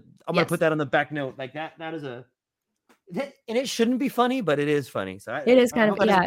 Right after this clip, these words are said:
Speaker 1: doesn't
Speaker 2: it's, you know, you can laugh or you can cry.
Speaker 1: Right, right. Let me write that. Okay, so when, when we,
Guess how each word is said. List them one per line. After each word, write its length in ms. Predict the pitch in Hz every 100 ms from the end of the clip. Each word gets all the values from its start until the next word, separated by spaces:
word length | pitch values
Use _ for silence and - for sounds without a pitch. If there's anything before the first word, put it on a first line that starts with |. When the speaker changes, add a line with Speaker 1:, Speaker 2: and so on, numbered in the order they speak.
| 202
Speaker 1:
doesn't 40 | -
Speaker 2:
it's, 60 |
you 360 | 196 208 - 214
know, 240 | 226 226
you 120 | 220 220
can 140 | 233
laugh 240 | 208 214
or 60 | 220
you 100 | 208
can 140 | 202
cry. 280 | 180 170 175 - _ _ -
Speaker 1:
Right, 340 | 131 127 113 110 - - 113
right. 160 | 113 - _ -
Let 60 |
me 120 | 143
write 260 | 113 107 -
that. 120 | - - - _ _ _ _ _ _ _ _ _ _ _ -
Okay, 160 | 160
so 120 | 214 247
when, 240 | 254 254 - - -
when 140 | 240
we, 240 | 277 254